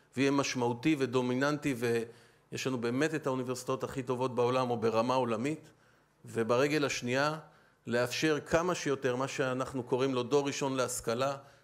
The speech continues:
שילוב, וזה באמת, בעניין הזה עשיתם עבודה מדהימה פה באוניברסיטה, אה, ואני חושב שבצדק מגיע לכם על כך יישר כוח, ואנחנו נמשיך לעשות את הדברים האלה ביחד.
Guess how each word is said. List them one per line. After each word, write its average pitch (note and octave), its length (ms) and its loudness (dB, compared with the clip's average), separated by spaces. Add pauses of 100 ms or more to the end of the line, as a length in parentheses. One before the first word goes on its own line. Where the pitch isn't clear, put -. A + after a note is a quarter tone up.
שילוב, C#3+ 480 2
וזה B2+ 220 0
באמת, C#3 340 0
בעניין C3 360 2
הזה C3 240 0
עשיתם C3 360 -4
עבודה A#2 320 0
מדהימה C3 440 0
פה C#3+ 160 -4
באוניברסיטה, C3 800 -2 (500)
אה, A2+ 180 -2
ואני A2+ 160 0
חושב B2+ 360 -2
שבצדק A#2+ 1120 0
מגיע B2 280 -2
לכם A#2 280 -4
על A2+ 100 -2
כך A#2 180 -4
יישר A2+ 340 -2
כוח, G#2+ 340 0
ואנחנו A2 300 -4
נמשיך A2+ 320 -4
לעשות A#2+ 240 -2
את - 40 -4
הדברים A2 360 -2
האלה G#2+ 200 -2
ביחד. G2+ 400 -6